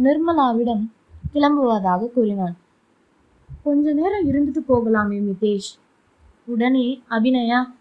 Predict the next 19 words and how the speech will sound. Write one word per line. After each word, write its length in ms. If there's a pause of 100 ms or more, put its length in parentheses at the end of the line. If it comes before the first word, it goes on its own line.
(120)
"அப்படியெல்லாம் 840
உடனே 280
அனுப்ப 320
முடியாது, 560
வேணும்னா 840
மதி 300 (120)
அக்காவை 260
இங்க 280
விட்டுட்டு 320
போங்க," 520
என்று 520
மித்ரனிடம் 800
கூறினாள். 440 (560)
அதை 300
கேட்டு 460
அதிர்ந்த 420
மித்ரன், 400 (460)
"அம்மா 440
பரதேவதை, 720